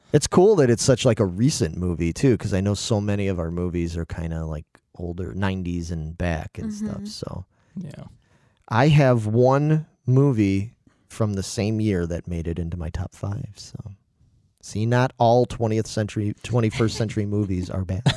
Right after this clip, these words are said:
Speaker 3: <laughs>
Speaker 1: There's, there's at least one for each of us that's good. Cool. Megan?
Speaker 2: Um,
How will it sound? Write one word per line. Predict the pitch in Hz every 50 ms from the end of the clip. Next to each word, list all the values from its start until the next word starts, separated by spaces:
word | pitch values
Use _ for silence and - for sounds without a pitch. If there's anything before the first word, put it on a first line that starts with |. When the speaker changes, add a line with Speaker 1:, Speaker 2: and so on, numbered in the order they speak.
| - - - - - _ _
Speaker 3:
<laughs> | - - - _ - - - _ _ - -
Speaker 1:
There's, | - 82 92 - - - -
there's | 80 92 82 104
at | -
least | 139 170 190 - - 156
one | 160 151 160 185 185 180 185
for | - - 370 359 - - 330
each | - -
of | - - 180
us | 185 196 - -
that's | 226 - - - -
good. | - 85 80 - - 403 370 320 - - - _ _ _ _ _ _ _ _ _ - - - -
Cool. | - 127 151 151 117
Megan? | 92 101 101 107 123 175 240 160 - _ _ _ _ _ _ _ _ - - - _ _ _ _ -
Speaker 2:
Um, | 254 254 254 254 262 285 349